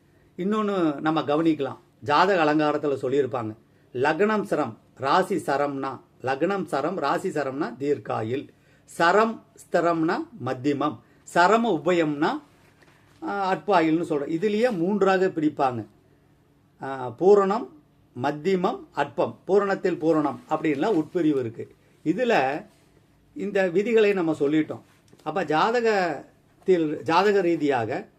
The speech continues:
மூன்றாம் அதிபதியும் பதினொன்னாம் அதிபதியும் அந்த அமைப்பு வரப்ப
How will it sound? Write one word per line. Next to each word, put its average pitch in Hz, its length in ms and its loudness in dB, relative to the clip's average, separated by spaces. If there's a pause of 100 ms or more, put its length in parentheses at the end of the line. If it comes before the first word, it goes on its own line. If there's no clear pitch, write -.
(300)
மூன்றாம் 220 600 2
அதிபதியும் 160 640 -2 (1000)
பதினொன்னாம் 220 640 0
அதிபதியும் 143 560 -2 (1000)
அந்த 185 300 0
அமைப்பு 185 460 2
வரப்ப 151 680 0